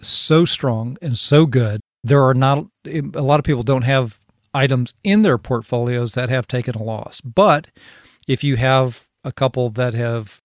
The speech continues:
suffered because of the category they're in, or maybe you took a flyer on something that you're hoping for a Hail Mary recovery, well, this, this is gonna be the year to go ahead and sell those items that are at a loss,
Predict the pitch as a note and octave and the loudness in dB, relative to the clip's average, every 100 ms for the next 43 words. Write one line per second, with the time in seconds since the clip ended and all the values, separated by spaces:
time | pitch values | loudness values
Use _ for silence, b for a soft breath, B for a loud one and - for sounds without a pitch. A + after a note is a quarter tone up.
0 | _ - C#3+ - B2+ A2 A#2+ B2 A2 G#2+ | _ 0 0 2 -2 -2 -4 -4 -6 -10
1 | A2 B2 A#2+ A#2 A#2 A2+ A#2 B2 A#2+ A#2+ | -6 -4 -4 -6 -6 -4 -4 -2 -4 -4
2 | A2 A2 A2 A2+ B2+ - - C3 C3+ C3+ | -4 -6 -8 -6 -6 -8 -6 0 2 4
3 | B2+ B2 A#2 C3+ A#2 A#2+ A#2+ A2 - A2+ | 2 0 -2 -4 -4 -4 -4 -4 -6 -6
4 | A2 B B B B D#3 D3 C3+ - B2 | -6 B B B B 0 2 2 -2 -4
5 | A#2 C#3+ C3+ C3 C3 C3 B2 A#2 - C3+ | -2 -2 0 0 0 -2 -4 -8 -4 -4
6 | B2 C3+ B2+ B2+ A#2+ E3 - D#3+ E3 E3+ | -2 -4 -4 -6 -2 -4 -4 -6 -4 -6
7 | D#3 C#3+ B2+ A#2+ A#2 A2+ B2 B2 - C3 | -6 -4 -4 -4 -4 -2 -2 -4 -6 -8
8 | A2+ B2 B2 B2 A2+ A2 - C#3 C#3+ C3 | -6 -4 -4 -4 -6 -8 -6 -2 -2 0
9 | B2 A#2+ - B2 A#2+ A#2 A2 A#2+ A2 - | -2 -4 -8 -8 -8 -8 -8 -8 -10 -8
10 | C#3 B2 A#2 A2+ A2 F#2+ A2+ - | -6 -4 -4 -4 -6 -8 -10 -14